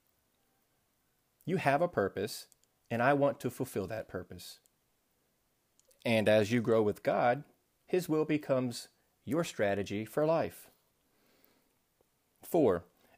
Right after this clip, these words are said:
accept God's power as your strength. This becomes your power statement. "I can do everything God asks me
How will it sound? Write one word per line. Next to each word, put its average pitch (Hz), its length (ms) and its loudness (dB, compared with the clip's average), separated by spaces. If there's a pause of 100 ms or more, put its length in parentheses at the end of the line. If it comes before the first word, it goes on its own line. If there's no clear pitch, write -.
accept - 400 0
God's 185 240 2
power 160 400 2
as 110 160 -2
your 117 80 -4
strength. - 520 -4 (720)
This 185 220 2
becomes 165 420 2
your 151 100 4
power 117 340 4
statement. - 440 -10 (560)
"I 139 280 4
can 135 240 -2
do 98 180 -2
everything 147 680 -2 (200)
God 120 360 0
asks - 560 -4
me 95 300 -8